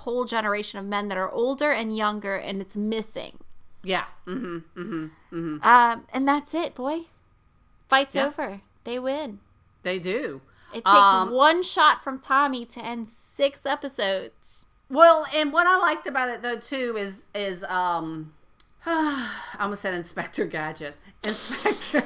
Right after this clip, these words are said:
Speaker 2: <laughs>
Speaker 1: That's fine. We can call him that. He's such a weirdo.
Speaker 2: Yeah, Inspector Campbell,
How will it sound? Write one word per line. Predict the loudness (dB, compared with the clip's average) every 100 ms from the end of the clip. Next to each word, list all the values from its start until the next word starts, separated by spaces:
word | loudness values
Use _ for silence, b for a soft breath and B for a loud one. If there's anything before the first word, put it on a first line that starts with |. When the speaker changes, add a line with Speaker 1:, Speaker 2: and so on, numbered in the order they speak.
| 0 0
Speaker 2:
<laughs> | 8 12 12 12 12 12 12
Speaker 1:
That's | 12 12 10
fine. | 8 6 2
We | -4
can | -6 -6
call | 0 2 2
him | -2
that. | -6 -6 -8
He's | -10
such | -8 -8 -8
a |
weirdo. | -8 -8 -8 -8 -8 -10 -12 -8
Speaker 2:
Yeah, | 0 2 2 0
Inspector | -8 -10 -6 -6 -4 -8
Campbell, | -8 -4 -2 -2 -2 -4